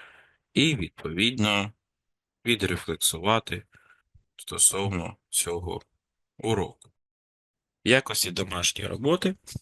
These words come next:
вам необхідно допрацювати лепбук та бути готовим представити його у класі.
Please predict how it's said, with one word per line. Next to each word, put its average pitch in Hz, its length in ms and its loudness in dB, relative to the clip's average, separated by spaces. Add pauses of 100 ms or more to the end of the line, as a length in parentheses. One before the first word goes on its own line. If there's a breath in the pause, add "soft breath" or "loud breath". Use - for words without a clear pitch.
(560)
вам 95 400 0
необхідно 85 680 -4
допрацювати 92 1000 0 (420)
лепбук 87 640 -4 (560 loud breath)
та 156 160 2 (140)
бути 107 320 -2
готовим 104 600 0
представити 92 920 0 (340)
його 87 520 -8 (300)
у 90 200 -12 (140)
класі. - 480 0